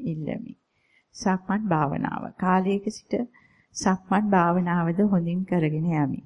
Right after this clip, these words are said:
සක්මන් කරන අතරතුරේදී කකුලේ යටිපතුල පොළවේ වදින විට තද ගතිය, ඔසවන විට සෑල්ලු ගතියද,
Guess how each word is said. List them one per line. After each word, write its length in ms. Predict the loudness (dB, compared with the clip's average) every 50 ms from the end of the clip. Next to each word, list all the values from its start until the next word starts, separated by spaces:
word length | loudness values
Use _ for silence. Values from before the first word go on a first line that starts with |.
| _ _ _ _ _ _ _ _
සක්මන් 480 | -2 0 0 0 -2 -2 -2 -2 -2 0
කරන 300 | 0 0 0 0 2 0 0
අතරතුරේදී 920 | 0 0 -2 -2 0 0 0 0 0 0 2 2 2 2 2 2 2 2 2
කකුලේ 560 | 2 0 0 -2 0 0 0 2 2 4 4 4
යටිපතුල 600 | 2 2 0 -2 -4 0 -2 -2 -2 -2 -2 -2 -2
පොළවේ 460 | 0 2 2 2 4 4 6 6 6
වදින 360 | 4 4 2 2 2 0 0 2
විට 280 | 0 0 -2 -2 0 2 2 2 2 -2 -10 -20 -20 -20 -20 -20 -20 _ _ _
තද 240 | 0 0 0 2 2 2 4
ගතිය, 440 | 4 2 2 0 -2 0 2 4 4 2 0 -2
ඔසවන 440 | -4 -4 -2 0 2 2 2 4 4
විට 220 | 4 2 2 2 2 2
සෑල්ලු 460 | 2 4 4 4 4 4 4 4 4
ගතියද, 460 | 4 2 0 0 -2 -4 -4 -2 -2